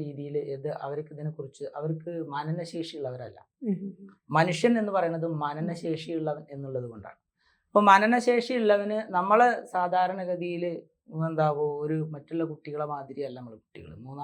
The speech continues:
Speaker 1: അഞ്ചാറ് വയസ്സുകൊണ്ട് അവരൊന്ന് ഏകദേശം ഒരു സ്വരൂപത്തിലേക്ക് വരും. നേരെ മറിച്ച് ഒരു പശുവിൻ്റെ കുട്ടി, ഒരു കുരങ്ങിൻ്റെ കുട്ടിയൊക്കെ ആണെങ്കിൽ ഇത് പ്രസവിച്ച ഉടനെ തന്നെ അതിൻ്റെ സ്വഭാവം കാണിച്ച് അത് അതിൻ്റെ പ്രവൃത്തി ആരംഭിക്കലുള്ളൂ. പക്ഷെ നമ്മൾ അതേപോലെ നമുക്ക് നിർദ്ദേശങ്ങൾ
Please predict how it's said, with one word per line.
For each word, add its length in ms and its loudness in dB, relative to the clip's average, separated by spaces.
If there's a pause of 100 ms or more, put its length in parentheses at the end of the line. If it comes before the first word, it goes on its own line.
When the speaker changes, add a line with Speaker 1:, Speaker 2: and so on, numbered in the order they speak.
(100)
Speaker 1:
അഞ്ചാറ് 400 0
വയസ്സുകൊണ്ട് 440 -8 (140)
അവരൊന്ന് 360 -8 (680)
ഏകദേശം 540 2
ഒരു 120 -4
സ്വരൂപത്തിലേക്ക് 680 -6
വരും. 160 -12 (140)
നേരെ 220 2
മറിച്ച് 340 2
ഒരു 140 2
പശുവിൻ്റെ 440 -2
കുട്ടി, 260 -8 (280)
ഒരു 140 -8
കുരങ്ങിൻ്റെ 400 -2
കുട്ടിയൊക്കെ 340 -8
ആണെങ്കിൽ 220 -6
ഇത് 100 -16
പ്രസവിച്ച 400 -12
ഉടനെ 200 -10 (100)
തന്നെ 180 -10
അതിൻ്റെ 240 -14 (400)
സ്വഭാവം 440 -6
കാണിച്ച് 360 -14 (480)
അത് 160 -2 (260)
അതിൻ്റെ 300 -6
പ്രവൃത്തി 440 -4 (100)
ആരംഭിക്കലുള്ളൂ. 500 -14 (460)
പക്ഷെ 220 -10
നമ്മൾ 260 2
അതേപോലെ 440 -4 (420)
നമുക്ക് 280 6
നിർദ്ദേശങ്ങൾ 600 4